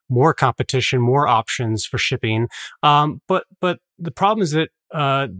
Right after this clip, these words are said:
the federal government doesn't have a great deal of oversight or power to influence international shipping. This is international, and much of it occurs outside of our borders. But what the federal government has far more authority over is ocean shipping that occurs within the United States,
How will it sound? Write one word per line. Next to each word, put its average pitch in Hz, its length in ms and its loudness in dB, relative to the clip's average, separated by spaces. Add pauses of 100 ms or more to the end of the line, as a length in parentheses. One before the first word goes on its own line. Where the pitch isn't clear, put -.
the 131 60 -10
federal 190 240 0
government 160 340 0
doesn't 156 260 -2
have 127 320 0
a 123 80 -6
great 117 340 -6
deal 127 360 -2
of 120 320 0
oversight 139 640 0
or 117 100 -4
power 127 640 2
to - 120 -6
influence 139 540 -2
international 123 680 0
shipping. 113 400 -2
This 110 180 -2
is 139 320 0
international, 120 880 2
and 107 100 0
much 110 240 0
of 120 80 0
it 120 140 0
occurs 120 340 -2 (120)
outside 123 360 0
of 107 80 0
our 107 100 0
borders. 101 540 0 (600)
But 175 120 4
what 190 140 0
the - 60 -6
federal 208 240 0
government 165 360 0
has 135 360 -2 (120)
far 185 380 0
more 113 340 0
authority 110 480 -4
over 110 380 -2
is - 240 -4
ocean 175 340 0
shipping 131 380 -2
that 123 140 0
occurs 127 420 0
within 175 360 2
the 160 60 4
United 101 300 0
States, - 560 -4